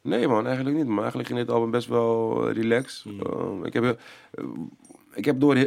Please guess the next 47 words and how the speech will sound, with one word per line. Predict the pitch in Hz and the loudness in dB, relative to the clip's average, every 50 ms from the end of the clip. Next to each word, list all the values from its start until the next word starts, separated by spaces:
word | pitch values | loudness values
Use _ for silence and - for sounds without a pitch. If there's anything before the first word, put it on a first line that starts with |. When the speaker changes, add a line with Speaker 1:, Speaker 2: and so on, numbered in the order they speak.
| - | 2
Speaker 1:
door, | 123 123 127 127 127 120 | 2 0 0 2 2 2
eh, | 123 123 123 123 120 120 120 117 120 120 | 2 2 2 2 2 0 0 -2 -4 -2
Geit | - - 147 160 170 | 0 2 2 2 2
heb | - 131 135 | 0 0 0
ik | 117 | 0
echt | 110 113 | 2 2
heel | 107 113 113 | 4 4 4
veel | 101 104 | 4 2
geleerd | - - 92 92 95 92 - - | -4 -4 -2 -2 -2 -2 -2 -4
in | - 76 | -6 -6
de | 92 92 | -6 -4
zin | 85 95 95 92 90 | -4 -4 -4 -4 -4
van, | 87 - 90 90 87 87 87 87 87 | -6 -6 -6 -4 -4 -4 -4 -4 -6
eh, | 85 85 85 87 85 82 82 80 78 67 73 76 71 62 62 - - - _ _ _ _ _ _ _ - | -4 -4 -4 -4 -6 -6 -6 -6 -8 -8 -8 -8 -10 -10 -12 -14 -16 -20 _ _ _ _ _ _ _ -12
gewoon | - - 104 | -6 -4 -2
die | 98 98 | 0 0
hele | 101 101 98 | 0 0 -2
proces | - - 95 - - 101 92 85 | -4 -6 -6 -4 -4 -4 -4 -2
ernaartoe. | 101 90 95 - - - 117 123 123 - _ - - - | -4 -4 -2 -2 -2 -2 -2 -2 -2 -6 _ -20 -20 -16
Speaker 2:
Mhm. | 110 101 98 98 98 98 | -14 -14 -12 -10 -6 -4
Speaker 1:
Eh, | - 98 98 92 87 | -4 -2 -2 -2 -4
ik | 85 | -4
heb | - 95 | -4 -2
met | 95 95 - | -2 -2 -2
Spanker | - 107 104 98 - 92 | 0 0 0 0 -2 -2
gewoon | 85 98 95 | -2 -2 0
alles | 69 90 98 95 - | 0 0 -2 -2 -4
gemaakt | - 98 98 95 92 | -4 -2 -2 -2 -2
vanaf | - 92 92 90 | -4 -6 -8 -6
het | 85 87 | -8 -8
begin. | 85 87 - - 104 104 104 104 104 - | -10 -8 -6 -4 -4 -2 -2 -4 -6 -6
Eh, | - - - - - - - - - _ _ _ - - - - - - - - - _ _ _ _ _ _ _ _ _ | -8 -8 -8 -8 -8 -8 -8 -10 -12 _ _ _ -20 -20 -20 -20 -20 -20 -20 -20 -20 _ _ _ _ _ _ _ _ _
samen | - - - 107 101 98 92 | -6 0 2 2 4 4 2
dingen | 98 98 101 92 | 2 2 2 2
bedacht | 85 95 82 98 107 104 - - | 0 0 2 2 2 2 0 -2
ook | 110 104 87 | -4 -4 -4
soms | - 104 101 98 98 - | -4 -6 -6 -6 -8 -10
en | - 90 | -10 -10
zo. | 90 98 98 98 | -8 -8 -8 -10
En, | 92 - 87 90 87 87 | -10 -10 -8 -8 -6 -6
eh, | 90 90 87 85 85 - _ _ _ _ _ _ _ _ _ _ _ _ _ _ _ _ - - - - - _ _ _ _ _ _ _ _ _ _ _ _ _ | -6 -6 -8 -10 -12 -16 _ _ _ _ _ _ _ _ _ _ _ _ _ _ _ _ -20 -20 -20 -20 -20 _ _ _ _ _ _ _ _ _ _ _ _ _
het | - - | -8 -2
resultaat | 95 104 98 - 95 110 104 107 | 2 2 2 2 2 2 2 2
was | 104 95 | 2 0
ook | 107 82 | -2 -2
echt | 92 - - | -2 -4 -4
supergoed. | - - - - 101 - 107 123 131 | -6 -6 -6 -6 -6 -4 -2 -4 -4